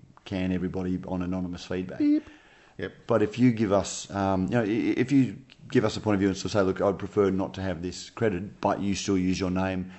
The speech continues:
Speaker 1: just so we can verify, you know, um, what it is, we, we're happy to do that as well because it is all part of the conversation.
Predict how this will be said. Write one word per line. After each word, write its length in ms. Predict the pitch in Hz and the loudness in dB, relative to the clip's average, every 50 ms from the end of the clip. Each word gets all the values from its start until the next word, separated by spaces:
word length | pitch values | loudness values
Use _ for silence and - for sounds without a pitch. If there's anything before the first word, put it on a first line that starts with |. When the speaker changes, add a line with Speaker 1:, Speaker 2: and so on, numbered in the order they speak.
| - - | -6 -2
Speaker 1:
just 200 | - 165 - - | 0 0 2 2
so 140 | 127 107 | 2 2
we 80 | 107 104 | 2 2
can 160 | 104 101 95 | 2 2 2
verify, 480 | 90 95 92 90 90 - 90 90 90 87 87 - - - | 2 2 0 0 -2 -2 -4 -4 -4 -6 -10 -14 -10 -6
you 100 | 101 104 | -4 -4
know, 160 | 90 87 98 - - - _ _ _ - - - - - - - | -4 -4 -6 -10 -16 -20 _ _ _ -20 -20 -20 -20 -20 -12 -6
um, 260 | 87 95 92 92 92 | -2 0 0 2 2
what 140 | 95 95 90 | 2 2 2
it 80 | 90 98 | 2 0
is, 320 | 95 - 104 - - - - - | -2 -2 -4 -8 -10 -14 -12 -4
we, 160 | - 101 104 | -2 0 0
we're 220 | 90 87 101 98 95 | 2 2 2 2 2
happy 220 | 98 90 - 95 | 2 0 -2 -2
to 80 | 87 87 | -4 -4
do 140 | 82 90 90 | -2 -4 -4
that 120 | 87 85 | -4 -6
as 100 | 80 82 | -8 -8
well 140 | 92 95 80 | -8 -8 -10
because 300 | - - 247 233 196 190 | -8 -6 -4 -2 0 0
it 80 | 180 | 0
is 140 | 170 165 147 | 0 0 0
all 200 | 143 - 110 107 | 0 -2 -2 -2
part 220 | - 110 98 95 95 | 0 0 0 0 0
of 60 | 87 | -2
the 60 | 90 | -4
conversation. 580 | - 101 92 90 85 - 87 - - - - | -6 -8 -8 -8 -8 -10 -14 -16 -16 -18 -20